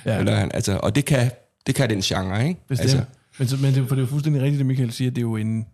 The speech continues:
Speaker 1: altså, han er ikke en stærk vokalist.
Speaker 2: Nej, det er det.
Speaker 1: På, på, med
Speaker 2: Det er
Speaker 1: hans
Speaker 2: det.
Speaker 1: teknik eller noget som helst.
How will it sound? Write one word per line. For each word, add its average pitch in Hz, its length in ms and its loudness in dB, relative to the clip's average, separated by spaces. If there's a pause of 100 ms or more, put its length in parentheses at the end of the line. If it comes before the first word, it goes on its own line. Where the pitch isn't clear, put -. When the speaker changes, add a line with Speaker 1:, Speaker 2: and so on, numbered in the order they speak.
(140)
Speaker 1:
altså, 117 160 -2
han 120 100 0
er 120 60 0
ikke 131 220 0
en 127 180 2
stærk 110 300 -4
vokalist. 107 560 -8
Speaker 2:
Nej, 113 160 2
det 113 120 0
er 110 40 2
det. 110 120 0
Speaker 1:
På, 113 240 -2
på, 104 280 -4
med 110 160 -2
Speaker 2:
Det 107 80 0
er 110 40 4
Speaker 1:
hans 107 280 -2
Speaker 2:
det. - 80 -14
Speaker 1:
teknik 117 320 -2
eller 107 140 -2
noget 104 180 -4
som 113 120 -4
helst. 107 240 -6